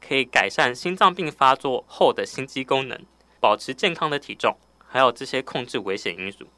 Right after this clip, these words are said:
一般来说，我们会建议运动到稍微喘一点点的程度就可以了。如果真的有需要，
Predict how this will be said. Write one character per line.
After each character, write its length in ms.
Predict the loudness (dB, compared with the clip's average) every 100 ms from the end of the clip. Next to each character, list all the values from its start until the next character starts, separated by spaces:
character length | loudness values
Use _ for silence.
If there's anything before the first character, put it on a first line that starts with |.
| _ _ _
一 120 | -6 2
般 200 | 4 6
来 120 | 4
说， 180 | 2 -2
我 40 |
们 80 | 0
会 140 | 0
建 260 | 0 0 0
议 40 |
运 160 | 0 -2
动 200 | -2 0
到 180 | 0 0
稍 260 | -2 -2
微 120 | -2
喘 240 | -4 -6 -6
一 120 | -6
点 200 | -6 -6
点 140 | -4 -6
的 80 |
程 240 | -8 -10 -8
度 140 | -6
就 120 | -6
可 280 | -6 -8 -10
以 100 | -10
了。 160 | -10 -12 _ _ _ _
如 160 | -6 2
果 140 | 4
真 160 | 4 2
的 80 |
有 160 | 2 2
需 280 | -2 -4 2
要， 160 | 2